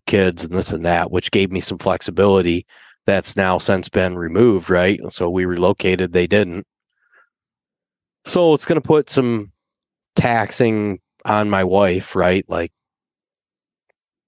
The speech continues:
if I'm gonna be successful and accomplish my goals that I want to, to get deer, it's gonna take some time. So that's gonna be a challenge.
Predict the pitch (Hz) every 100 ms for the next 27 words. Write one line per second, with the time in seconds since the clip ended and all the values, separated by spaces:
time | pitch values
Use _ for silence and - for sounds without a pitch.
0 | _ _ _ - 110 104 104 95 90 -
1 | - 98 95 - 85 85 107 - _ _
2 | _ 95 87 87 82 _ - - 98 90
3 | 101 92 87 87 92 90 85 90 - -
4 | _ - 90 85 80 _ _ _ _ 87
5 | 90 - - 90 90 - 87 85 85 95
6 | 98 92 104 _ _ _ _ _ 123 120
7 | 165 143 - _ _ - 92 - 104 92
8 | 110 143 110 87 - _ _ _ _ _
9 | _ _ _ _ _ - 143 139 156 -
10 | 147 110 104 92 87 80 85 87 85